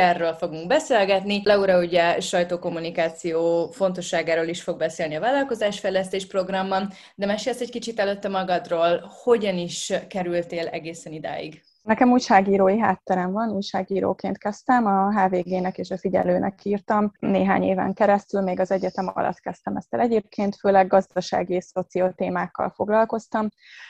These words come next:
Speaker 2: és utána egy, ö, kisebb ilyen világkörüli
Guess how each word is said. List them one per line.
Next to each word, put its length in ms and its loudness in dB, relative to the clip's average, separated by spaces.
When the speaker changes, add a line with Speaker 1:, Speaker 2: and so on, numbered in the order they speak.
Speaker 2:
és 160 -2
utána 420 4
egy, 320 2
ö, 280 8
kisebb 480 -2
ilyen 480 -2
világkörüli 840 0